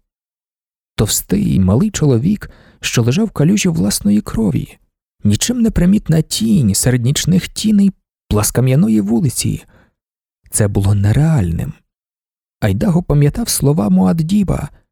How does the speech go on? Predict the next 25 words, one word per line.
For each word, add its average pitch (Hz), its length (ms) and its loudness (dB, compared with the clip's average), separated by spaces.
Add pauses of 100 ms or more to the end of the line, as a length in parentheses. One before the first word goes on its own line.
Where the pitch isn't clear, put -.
(680)
«Розум 110 540 2
нав'язує 131 580 2
ті 120 160 0
рамки, 120 500 2 (360)
які 123 260 2
називає 127 460 4
дійсністю. 135 760 -2 (760)
Ці - 280 0
арбітральні 131 640 2
рамки 131 440 0 (320)
мають 165 320 0
тенденцію 180 500 2
ставати 170 420 0
цілковито 165 500 0
незалежними 156 640 2
від 135 220 0
того, 156 340 2 (360)
про 135 100 2
що 160 200 0
звітують 147 580 2
наші 170 260 2
чуття». 180 640 0 (1600)
Яка 95 360 0
ж 123 140 0
дійсність 92 880 -2